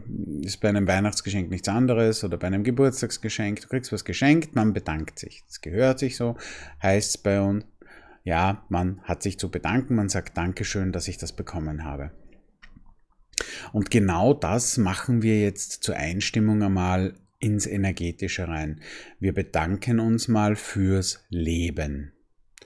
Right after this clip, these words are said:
für unsere Lebensenergie. Danke für das Geschenk meines Lebens.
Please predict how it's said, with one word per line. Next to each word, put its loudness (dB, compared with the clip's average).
für 4
unsere 0
Lebensenergie. -4
Danke 0
für -4
das -4
Geschenk -4
meines -2
Lebens. -2